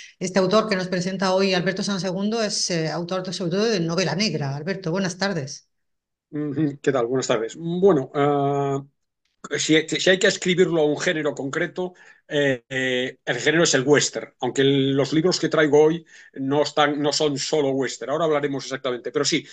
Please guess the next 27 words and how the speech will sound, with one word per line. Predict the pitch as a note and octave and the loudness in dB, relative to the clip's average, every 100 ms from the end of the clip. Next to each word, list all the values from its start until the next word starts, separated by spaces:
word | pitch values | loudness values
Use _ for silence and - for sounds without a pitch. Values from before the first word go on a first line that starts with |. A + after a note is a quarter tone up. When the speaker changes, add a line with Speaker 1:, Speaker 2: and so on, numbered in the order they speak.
| - | -10
Speaker 2:
si | - | -4
yo | E3 | -2
tuviera | E3+ F3 | 2 2
que | D3 D#3 | 2 0
decir, | D3+ D3+ D3 C3+ - - | 0 -2 -2 -4 -10 -8
eh, | C#3 C#3 C3+ C3+ | 0 2 2 0
el | C3+ | 0
ámbito, | C#3+ E3 D#3+ D3+ E3 D#3 D3 D3 C#3 A#2+ _ _ | 0 0 -2 -4 0 2 2 0 -2 -6 _ _
mm, | C#3+ C3+ - B2 G#3+ - B2 - _ - - _ | -12 -10 -8 -12 -16 -20 -18 -18 _ -20 -20 _
temático | - C#3+ D3 C#3 B2+ - A2+ A2+ | 0 4 6 4 -2 -8 -8 -4
y | C#3+ | 0
también | D3 D#3 G#3+ | 2 4 6
en | G#3+ E3 | 6 6
cuanto | D3+ C#3 C#3+ | 4 6 4
a | C3 B2 | 4 2
contexto, | C3+ A#2 E3 - - B2 | -4 0 0 0 -4 -4
al | A#2+ | -2
entorno, | A#2+ B2 E3 C3 B2 A#2 | -4 0 0 0 -4 -4
al | A#2+ | -4
espacio | - - D#3 - A#2+ A2 | -6 -2 -4 -4 -16 -14
en | A#2+ | -16
el | B2 | -10
que | - | -4
se | C3 | 2
mueven | D3+ D#3 D3 | 4 4 2
en | |
general, | C3 C#3 C#3 C#3 A#2 | 0 2 4 4 2